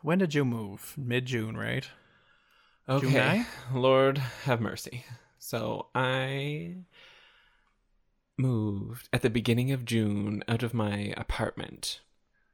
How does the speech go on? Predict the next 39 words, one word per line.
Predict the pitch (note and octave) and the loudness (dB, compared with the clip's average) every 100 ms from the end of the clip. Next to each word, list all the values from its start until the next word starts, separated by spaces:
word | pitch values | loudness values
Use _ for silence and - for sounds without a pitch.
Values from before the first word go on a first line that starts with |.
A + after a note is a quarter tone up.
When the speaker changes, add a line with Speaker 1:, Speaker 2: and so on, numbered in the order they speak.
| _ _ | _ _
Speaker 1:
Yes, | E3 A#2 A2+ - - - | -4 -2 -2 -4 -6 -6
yes, | A#2 | -4
Speaker 2:
It | A#2+ | -4
was, | A2+ | 0
Speaker 1:
yes. | G#2+ | -2
Speaker 2:
like, | G#2+ | -2
June | - B2 B2+ B2 - - _ _ _ _ _ _ - | 0 0 0 -2 -8 -18 _ _ _ _ _ _ -2
fifth | C3 E2+ - - - | -2 -2 -6 -16 -10
was | G2 F#2+ | -8 -8
the | - G#2 | -10 -6
day | G#2+ E2+ E2 | -4 -4 -4
I | |
left. | E2 - - - - - _ _ _ | -6 -8 -10 -16 -18 -18 _ _ _
So | - | -10
we | |
packed | - - B2 B2 | -4 -2 0 0
everything | A#2+ A#2 A2 | 0 0 0
up | A2 | -4
June | - A2 G#2+ | -4 -4 -4
fourth | - A#2 A2+ | -4 -4 -4
onto | A2 G#2+ | -4 -4
the | G#2 | -6
truck, | - - G#2+ G2 - | -8 -2 -2 -2 -6
and | - | -10
then | A2+ A2+ | -8 -8
I | |
moved | G#2 G#2+ A#2+ B2 | -8 -4 -2 0
out | A#2+ A#2 | -2 -2
June | B2 A2+ | -4 -4
fifth. | A2 A2+ G#2+ - _ _ _ - _ _ _ | -4 -4 -4 -8 _ _ _ -20 _ _ _
And | B2 | -6
then | A2 | -4
I | G#2 | -4
was | G2+ | -6
home | - C3 C#3 C3+ | -2 0 0 -2
for | B2+ | -4
a | |
little | A#2 A#2 | -2 -2
while. | G#2+ G#2 F#2+ A2 C3+ | -2 -4 -4 -6 -8